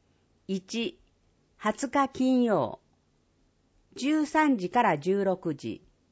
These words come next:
ところ、中央公民館、申し込み、問い合わせ先、生活環境課、電話、零八四八、六七、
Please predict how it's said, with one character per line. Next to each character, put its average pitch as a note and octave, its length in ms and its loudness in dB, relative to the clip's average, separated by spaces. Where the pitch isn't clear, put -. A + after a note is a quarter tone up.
と G3 140 0
こ G#3+ 200 2
ろ、 G3 300 0
中 D#4 320 2
央 D4 260 6
公 C4+ 280 6
民 A#3+ 260 2
館、 - 260 -10
申 C4 240 2
し - 160 -14
込 A#3+ 120 0
み、 G#3+ 280 -2
問 A#3 240 2
い B3+ 60 6
合 A#3+ 60 8
わ A#3 120 4
せ G#3+ 180 -4
先、 F#3 480 -6
生 D4 320 2
活 C#4+ 260 0
環 C4+ 300 0
境 A#3 300 2
課、 F3+ 340 -6
電 G#3+ 300 4
話、 F3+ 260 0
零 C4 280 6
八 C4 380 -6
四 F3+ 240 2
八、 E3 480 -10
六 G3 360 0
七、 G3+ 400 0